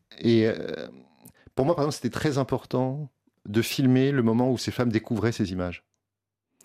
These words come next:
Et par exemple, il y a une séquence avec une dame qui dit très peu de choses, où il y a sa petite nièce qui est avec elle, euh, assise sur un canapé, et on voit qu'elle est simplement heureuse de regarder ces images, et de,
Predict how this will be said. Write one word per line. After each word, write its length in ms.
Et 100
par 160
exemple, 400
il 60
y 20
a 20
une 120
séquence 420
avec 220
une 100
dame 240
qui 140
dit 160
très 200
peu 120
de 60
choses, 280
où 20
il 60
y 40
a 20
sa 160
petite 240
nièce 240
qui 100
est 20
avec 240
elle, 300
euh, 220
assise 280
sur 160
un 60
canapé, 520
et 80
on 80
voit 160
qu'elle 160
est 20
simplement 420
heureuse 540
de 180
regarder 400
ces 240
images, 480
et 160
de, 300